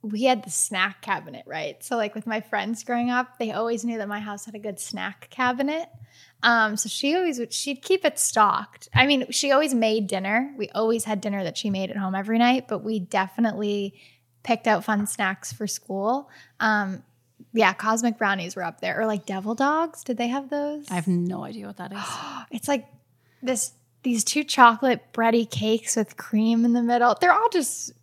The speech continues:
Speaker 1: you know,
Speaker 2: No.
Speaker 1: a bunch of <laughs> prepackaged
Speaker 2: Do you know this
Speaker 1: foods.
Speaker 2: podcast should be about stuff that Gemma, like, does not know?
Speaker 1: Does not know,
Speaker 2: <laughs>
Speaker 1: yeah. No, but I'll have to try the Sara Lee. I'm sure they're still making those,
Speaker 2: You know,
Speaker 1: right?
Speaker 2: I should Google it.
Speaker 1: We should look it up and see if we can
Speaker 2: Yeah.
Speaker 1: find some, along with Tim Tams. I'll have to do.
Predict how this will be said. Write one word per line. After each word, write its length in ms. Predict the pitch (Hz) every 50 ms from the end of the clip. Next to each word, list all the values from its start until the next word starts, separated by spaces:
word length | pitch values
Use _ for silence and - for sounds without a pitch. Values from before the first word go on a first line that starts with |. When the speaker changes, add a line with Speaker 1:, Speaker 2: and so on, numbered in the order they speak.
| _ _ -
Speaker 1:
you 160 | 254 240 220
know, 180 | 196 190 - 214
Speaker 2:
No. 120 | 220 185 - -
Speaker 1:
a 80 | 240
bunch 300 | 214 - 233 226 220 -
of 200 | 240 214 208 - -
<laughs> 20 |
prepackaged 680 | - - 254 269 - - - - - - - - 302
Speaker 2:
Do 80 | 240 254
you 60 | 247
know 60 | 247
this 160 | 214 277 -
Speaker 1:
foods. 60 | - - 226 196 202 254
Speaker 2:
podcast 240 | - 220 202 190
should 160 | - 208 196 180
be 160 | 202 196 196
about 340 | 185 190 185 180 175 175 170
stuff 640 | - - - - - - - 208 185 175 170 - -
that 240 | 196 175 185 175 -
Gemma, 340 | - 170 175 170 - - - -
like, 200 | 185 180 180 - 175 170 170
does 200 | - 185 175 190
not 180 | 185 185 - -
know? 120 | 196 170
Speaker 1:
Does 220 | 208 277 294 262 277
not 160 | 330 311 285 294 294
know, 340 | - 254 240 320 277 - -
Speaker 2:
<laughs> 100 | - 349
Speaker 1:
yeah. 240 | 294 254 - - - - - - - - - - - 349
No, 120 | 415 480
but 100 | 392 349
I'll 80 | 320 302
have 180 | 294 320 349 -
to 80 | 403 339
try 200 | - 359 349 320
the 80 | 311 -
Sara 240 | - 285 269 262 269
Lee. 180 | 254 233 220 -
I'm 160 | - 247 233
sure 180 | - 302 339 381
they're 100 | 403 330
still 220 | - - 214 202
making 380 | 190 196 226 208 - - 226 240
those, 200 | - - - 294
Speaker 2:
You 120 | 359 392
know, 100 | 403 427
Speaker 1:
right? 200 | 403 370 - -
Speaker 2:
I 80 | - 269
should 200 | - - 466 494 - -
Google 420 | - 254 311 330 - 392 320 208
it. 200 | - - 160 -
Speaker 1:
We 80 | 247 269
should 160 | - 370 370
look 140 | 392 370 -
it 60 | 294
up 160 | 285 262 247
and 100 | 240 220
see 80 | 196 247
if 60 | 294 302
we 60 | 302
can 140 | 285 247 220
Speaker 2:
Yeah. 60 | 196
Speaker 1:
find 220 | 214 214 214 208
some, 140 | 190 190 185
along 240 | 202 247 262 262 285
with 160 | 311 302 -
Tim 260 | - 262 254 240 254
Tams. 380 | 247 - 196 185 175 - - -
I'll 80 | 208
have 240 | 202 190 196 - -
to 80 | - 233
do. 260 | - - - 233